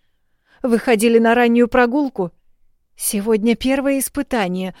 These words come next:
Надо было поспать подольше, ведь неизвестно, сколько сил вам понадобится". "Ох, Рози, я так рада, что успела вернуться и ни с кем не встретилась.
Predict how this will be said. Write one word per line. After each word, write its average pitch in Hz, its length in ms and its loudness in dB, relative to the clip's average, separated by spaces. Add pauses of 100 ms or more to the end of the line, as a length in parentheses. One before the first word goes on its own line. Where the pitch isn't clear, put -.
(320)
Надо 254 220 -4
было 254 240 -2
поспать 254 600 -6
подольше, 220 640 0
ведь 220 220 -8
неизвестно, 247 640 0
сколько 294 420 -2
сил 302 280 -2
вам 294 180 2
понадобится". 180 880 -4 (1700)
"Ох, 262 260 -4
Рози, 196 480 -2 (640)
я 269 160 2
так 240 220 0
рада, 254 240 2
что - 180 2
успела 220 380 2
вернуться 214 500 2
и 214 60 2
ни 220 100 4
с - 80 -4
кем 247 220 2
не 214 100 0
встретилась. 226 680 -2